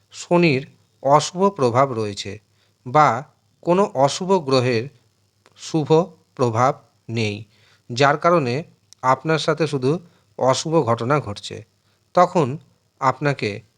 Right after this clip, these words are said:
সঠিক প্রতিকার প্রতিবিধান করাতে হবে। তার জন্য অবশ্যই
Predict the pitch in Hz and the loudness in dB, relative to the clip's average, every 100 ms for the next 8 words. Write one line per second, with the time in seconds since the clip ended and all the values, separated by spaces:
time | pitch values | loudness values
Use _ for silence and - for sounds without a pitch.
0 | _ - - 165 170 - - 151 - 175 | _ -18 -2 0 0 -4 -8 -6 -4 0
1 | 175 175 139 131 120 123 143 175 - _ | 0 0 -4 -4 -2 0 -2 -6 -16 _
2 | _ - 131 113 107 104 101 98 _ _ | _ 0 2 2 -4 -8 -10 -14 _ _
3 | _ _ - 143 143 170 175 123 127 131 | _ _ 2 2 2 0 2 2 0 -4
4 | - 117 | -2 -2